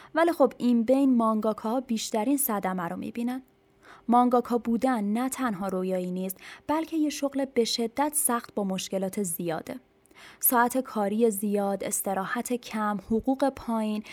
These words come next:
استرس بالا، اینا تنها یه بخشی از مشکلات این شغله.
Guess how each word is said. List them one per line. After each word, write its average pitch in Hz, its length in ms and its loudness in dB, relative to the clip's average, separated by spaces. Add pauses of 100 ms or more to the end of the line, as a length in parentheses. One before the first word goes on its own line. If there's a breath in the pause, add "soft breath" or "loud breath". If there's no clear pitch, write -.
(220 loud breath)
استرس 262 520 2
بالا، 220 500 2 (240 loud breath)
اینا 349 180 4
تنها 302 300 -2
یه 311 300 2
بخشی 220 400 -4
از 190 220 -2
مشکلات 180 500 -6
این 175 160 -6
شغله. 233 480 -8